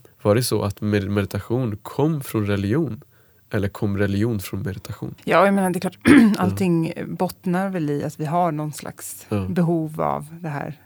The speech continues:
Speaker 2: liksom, att söka någon högre mening med tillvaron och liksom
Speaker 1: Precis, ja.
Speaker 2: mysticism och sådär. Så att, och
Speaker 1: Ja.
Speaker 2: sen så tar det sig en massa olika uttryck. Så att det är ju,
Speaker 1: Ja.
Speaker 2: är väl ändå rätt logiskt att så här, det har liksom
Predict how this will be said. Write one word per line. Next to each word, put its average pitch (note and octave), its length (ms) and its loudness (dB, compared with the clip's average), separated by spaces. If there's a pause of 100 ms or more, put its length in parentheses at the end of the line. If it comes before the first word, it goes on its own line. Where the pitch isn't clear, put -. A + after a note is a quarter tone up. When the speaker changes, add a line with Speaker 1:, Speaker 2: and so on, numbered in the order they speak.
(160)
Speaker 2:
liksom, - 480 -14
att - 160 -8
söka D3+ 600 0
någon D#3 400 -2
högre D3 560 -2
mening D3+ 380 -2
med D3 80 -6
tillvaron C#3+ 600 -8
och D3 120 -10
liksom A2 200 -6
Speaker 1:
Precis, G2+ 100 -2
ja. G2 60 -2
Speaker 2:
mysticism - 720 -8
och - 220 -10
sådär. - 300 -10
Så E3+ 100 -16
att, - 120 -16
och - 60 -6
Speaker 1:
Ja. - 100 -2
Speaker 2:
sen E3 140 0
så D#3+ 120 -4
tar E3 180 2
det D3 160 -4
sig D3+ 200 -8
en D3 100 -4
massa D3 220 -6
olika D#3+ 220 -8
uttryck. - 560 -10
Så E3+ 120 -8
att E3 240 -12
det E3+ 140 -6
är E3 60 -2 (120)
ju, D#3+ 60 -6 (280)
Speaker 1:
Ja. G#2 140 0 (400)
Speaker 2:
är F#3 80 -6
väl F3 80 0
ändå E3 180 -2
rätt E3 160 -4
logiskt E3 400 -2
att D3+ 160 -12
så - 80 -10
här, C3+ 220 -10
det F3+ 160 0
har E3+ 140 4
liksom D#3+ 460 -2